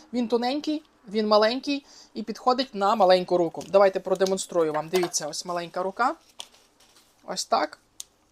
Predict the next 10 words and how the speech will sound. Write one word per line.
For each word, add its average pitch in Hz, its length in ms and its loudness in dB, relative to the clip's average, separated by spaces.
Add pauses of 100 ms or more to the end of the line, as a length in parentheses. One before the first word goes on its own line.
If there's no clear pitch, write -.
(600)
І 320 180 -4 (140)
застібаємо. 170 760 -2
Тобто 165 240 -8
він 160 220 -2
ідеально 214 460 2
підходить, 226 420 -6
стає 202 400 0
на 208 120 0
маленьку 175 400 -4
руку. 151 280 -4